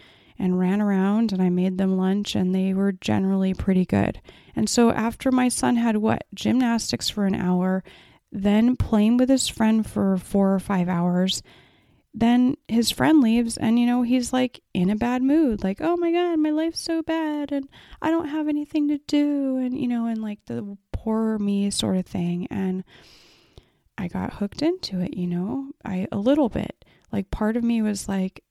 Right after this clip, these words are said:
"You can go find something to do." And I told him that, and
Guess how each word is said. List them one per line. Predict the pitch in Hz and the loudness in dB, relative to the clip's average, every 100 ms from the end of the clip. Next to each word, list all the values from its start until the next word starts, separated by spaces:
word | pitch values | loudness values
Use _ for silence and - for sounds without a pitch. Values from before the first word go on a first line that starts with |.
| _ _ | _ _
"You | 254 247 | -8 -2
can | 311 | 0
go | 311 320 | 2 0
find | - 285 269 | 0 0 0
something | - 233 - 226 220 | 0 -6 -2 -2 -2
to | 214 | -4
do." | 196 185 180 208 | -2 0 2 0
And | 220 190 | -2 -2
I | 185 | -4
told | - 185 185 | -4 -2 -2
him | 185 | -4
that, | 185 202 | -4 -6
and | 226 180 180 | -6 -6 -8